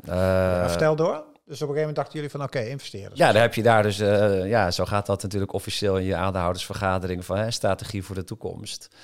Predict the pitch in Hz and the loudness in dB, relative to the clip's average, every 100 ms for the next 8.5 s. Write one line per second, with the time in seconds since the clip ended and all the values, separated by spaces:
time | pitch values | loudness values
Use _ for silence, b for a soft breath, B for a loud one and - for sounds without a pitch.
0 | B 120 B B B - 123 87 92 92 | B -14 B B B -2 0 2 0 -2
1 | 90 101 101 92 90 87 85 78 92 - | -4 -4 -2 -2 -4 -4 -4 -2 -4 -4
2 | - 92 87 92 - 90 80 92 92 76 | -4 0 0 -2 -6 -6 -2 0 0 0
3 | 85 82 65 87 - - 110 131 104 87 | 0 -2 -2 -4 -2 4 6 6 2 -6
4 | 85 80 82 82 - 87 110 120 - 82 | -6 -6 -6 -6 -6 -6 -6 -6 -6 -4
5 | 80 80 80 78 69 78 95 82 107 104 | -4 -4 -4 -6 -10 -6 -6 -6 -8 -8
6 | 90 85 78 87 107 131 101 71 - - | -8 -8 -6 0 2 2 2 -4 -8 -10
7 | 82 - 95 95 95 80 87 101 104 110 | -10 -8 -4 -4 -6 -10 -8 -2 2 4
8 | 120 123 135 151 - | 4 4 2 2 -6